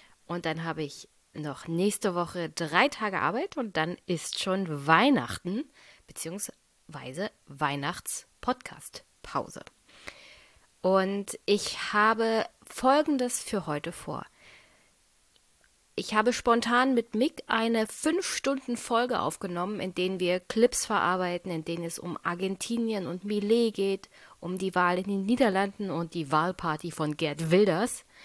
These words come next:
auf der ganze sieben Personen waren. Es geht um die Schuldenbremse, um die Klimapolitik, die cop achtundzwanzig in Dubai und die Konsensfabrik,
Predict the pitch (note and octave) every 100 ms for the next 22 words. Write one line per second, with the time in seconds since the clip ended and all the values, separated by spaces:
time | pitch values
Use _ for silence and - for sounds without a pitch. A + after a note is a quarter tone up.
0 | - - D#3 D#3+ C#3+ C3 B2 - C3+ C#3
1 | D#3 B3 C4 C#4+ A3+ B3+ A3+ A#2+ B2+ G#3+
2 | - _ _ _ _ _ _ _ _ -
3 | F#3 - G#3 - F#3+ F#3 G3 - F#3+ F#3+
4 | G3 E3 E3 F3 D#3+ D#3+ - - _ _
5 | G3 G#3+ G#3 A3 - F3 F3+ E3 - E3+
6 | E3 - E3+ - - - - - F#3 -
7 | - F#3 - G#3+ - - D3 D#3 - G#3
8 | A3 F3 F3 D3 D3 D#3 - _ - -
9 | - - - _ E3 D3 A#3+ - _ _
10 | _ _ _ _ F#3 - A#3+ C4+ D#3+ C3+
11 | D3+ C3 - -